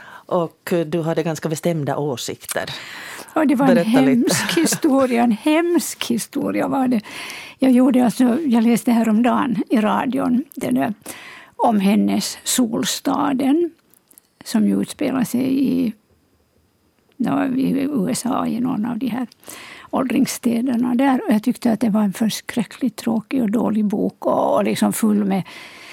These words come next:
Speaker 2: med klichéer och som jag då tyckte att jag vet ju allt om gamla människor, men vad ska Tove Jansson nu börja skriva om sånt där? Och, och så, och så, så, så skrev jag ihop faktiskt en,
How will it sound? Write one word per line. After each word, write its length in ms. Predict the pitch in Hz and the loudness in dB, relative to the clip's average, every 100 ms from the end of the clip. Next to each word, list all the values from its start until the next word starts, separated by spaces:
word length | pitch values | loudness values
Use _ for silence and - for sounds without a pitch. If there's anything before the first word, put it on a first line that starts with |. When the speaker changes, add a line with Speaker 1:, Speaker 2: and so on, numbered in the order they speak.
| - - - - | -20 -20 -14 -2
Speaker 2:
med 160 | 262 - | 0 2
klichéer 1000 | 233 - 247 214 202 214 196 196 196 196 | 2 2 2 4 4 4 4 2 0 0
och 440 | 196 - - 269 | 0 0 -2 -2
som 220 | 247 233 | 0 0
jag 200 | 208 - | 0 -2
då 160 | 233 185 | -2 -4
tyckte 360 | - 202 - | -6 -10 -6
att 120 | - 247 | -4 -4
jag 80 | |
vet 260 | 233 - - | -4 -4 -4
ju 60 | 247 | -4
allt 240 | 214 - | -4 -6
om 120 | 247 | -6
gamla 280 | 262 262 262 | -4 -4 -4
människor, 460 | 254 254 - 262 247 | -4 -4 -6 -8 -4
men 340 | 247 247 240 | -4 -2 -4
vad 120 | 262 | -4
ska 160 | - - | -8 -8
Tove 260 | 240 208 | -6 -4
Jansson 460 | 214 226 196 240 226 | -2 -2 -2 -4 -4
nu 60 | 240 | -4
börja 340 | 226 247 247 | -4 -4 -4
skriva 360 | - 254 240 254 | -4 -4 -2 -2
om 120 | 240 | -4
sånt 220 | - 240 247 247 - | -4 -4 -2 -4 -4
där? 100 | 254 | -4
Och, 140 | - 320 | -4 -4
och 100 | - | 0
så, 220 | 240 208 - - - - - - _ _ _ _ _ _ _ - | 0 0 -4 -18 -20 -20 -20 -20 _ _ _ _ _ _ _ -4
och 160 | 262 | 0
så, 220 | 233 269 392 494 | 2 2 2 -2
så, 140 | 320 349 262 | -4 -2 -4
så 340 | - 262 233 | 0 0 0
skrev 440 | - - 277 254 | -2 -2 0 2
jag 100 | 233 | 2
ihop 280 | 208 240 - | 4 2 2
faktiskt 420 | - - - 202 | -2 -4 -4 -2
en, 260 | - 247 | 0 2